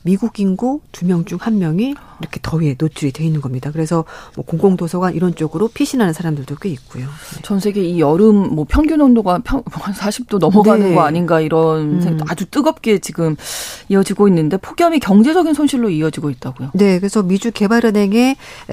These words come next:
Speaker 1: 경제학자에 따르면은요, 기온 상승 때문에 농업, 건설, 금융, 보험, 이렇게 전반적으로 산업에서,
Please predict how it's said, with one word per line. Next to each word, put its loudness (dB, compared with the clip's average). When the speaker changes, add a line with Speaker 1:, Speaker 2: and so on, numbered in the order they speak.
Speaker 1:
경제학자에 0
따르면은요, 0
기온 4
상승 0
때문에 2
농업, 2
건설, 0
금융, 2
보험, 2
이렇게 -4
전반적으로 0
산업에서, 0